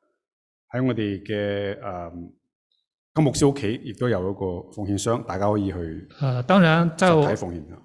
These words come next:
Speaker 2: 在我们，呃，甘牧师的家里面有一个奉献箱，也可以去实体奉献。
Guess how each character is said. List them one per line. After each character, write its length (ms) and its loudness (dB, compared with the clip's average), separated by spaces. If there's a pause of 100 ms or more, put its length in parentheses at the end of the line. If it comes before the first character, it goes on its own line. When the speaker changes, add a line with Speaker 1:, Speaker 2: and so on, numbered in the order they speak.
(180)
Speaker 2:
在 220 4
我 120 4
们， 200 0
呃， 240 2
甘 200 4
牧 140 6
师 140 -2
的 80 0
家 200 2
里 60 2
面 220 2
有 100 -2
一 60 -4
个 100 0
奉 180 -2
献 160 -2
箱， 300 -2
也 80 -4
可 220 -8
以 320 -6
去 340 -6
实 240 -6
体 160 -10
奉 180 -6
献。 240 -10